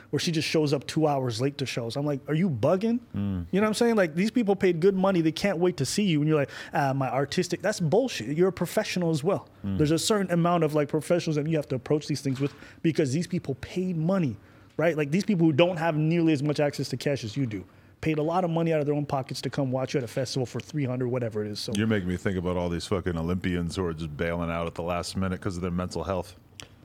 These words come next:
Speaker 1: See, now that becomes, that becomes a very interesting thing because,
Speaker 2: Yeah.
Speaker 1: again, I can understand if you can't do something for very valid reasons,
Speaker 2: Mm.
Speaker 1: but I think if you're going to do that, you have to have some, some measure of respect in regards to how you handle it. Lauryn
Speaker 2: Right.
Speaker 1: Hill just wouldn't explain why.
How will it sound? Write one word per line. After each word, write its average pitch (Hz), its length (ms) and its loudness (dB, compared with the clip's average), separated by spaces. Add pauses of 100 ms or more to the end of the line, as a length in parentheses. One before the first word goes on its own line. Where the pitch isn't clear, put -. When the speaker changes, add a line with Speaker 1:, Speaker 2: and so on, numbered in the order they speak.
(300)
Speaker 1:
See, 208 280 0
now 156 160 2
that 208 180 4
becomes, 175 400 4
that 185 160 4
becomes 185 300 2
a 156 40 4
very 170 300 2
interesting 151 460 -2
thing 170 200 0 (120)
because, 151 180 4
Speaker 2:
Yeah. 156 80 6
Speaker 1:
again, 175 240 4 (140)
I 175 100 4
can 202 160 -2
understand 175 380 0
if 147 100 -4
you 160 80 0
can't 135 320 -2
do 147 140 0
something 160 380 0
for 135 120 -4
very 135 240 0
valid 131 320 0
reasons, 175 520 0
Speaker 2:
Mm. 85 160 0 (460)
Speaker 1:
but 160 400 2 (360)
I 147 80 2
think 175 320 -2
if 139 100 -2
you're 156 100 0
going 170 200 2
to 151 140 0 (280)
do 160 140 4
that, 147 160 0
you 156 80 2
have 147 180 0
to 147 80 -2
have 143 300 -2
some, 139 280 0 (100)
some 143 200 0
measure 147 240 2
of 127 140 0
respect 139 380 -2
in 139 40 0
regards 127 300 -2
to 127 80 -4
how 120 100 -2
you 117 140 -4
handle 120 320 -2
it. - 100 -12
Lauryn 165 140 4
Speaker 2:
Right. 202 80 4
Speaker 1:
Hill 190 100 6
just 147 160 -2
wouldn't 160 240 0
explain 139 380 -2
why. 139 180 -4